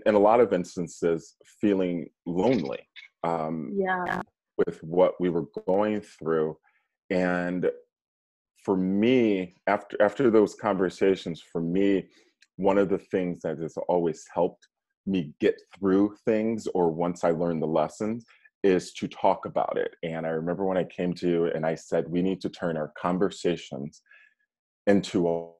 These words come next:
Speaker 1: podcast," because
Speaker 2: Yeah.
Speaker 1: one, you and I are not the only ones going through it, but
Speaker 2: No.
Speaker 1: we are probably the brave few that are willing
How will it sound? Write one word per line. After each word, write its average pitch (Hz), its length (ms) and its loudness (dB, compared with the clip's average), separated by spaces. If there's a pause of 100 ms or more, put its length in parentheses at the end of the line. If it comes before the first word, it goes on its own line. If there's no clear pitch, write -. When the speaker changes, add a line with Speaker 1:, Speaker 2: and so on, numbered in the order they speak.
(200)
Speaker 1:
podcast," - 1200 -4
because - 420 -2
Speaker 2:
Yeah. 185 160 -4 (460)
Speaker 1:
one, 104 560 2 (240)
you 107 180 6
and 101 100 6
I 90 120 8
are 85 100 4
not 85 400 0
the 95 100 2
only 90 200 2
ones 82 420 -4
going 85 340 -4
through 120 180 4
it, 160 200 -2 (500)
but 85 200 8
Speaker 2:
No. 87 320 -8 (120)
Speaker 1:
we 92 180 6
are 87 120 8
probably 90 720 2 (540)
the 90 60 -2
brave 90 340 4
few 92 460 2
that 80 140 4
are 78 100 2
willing 80 380 -2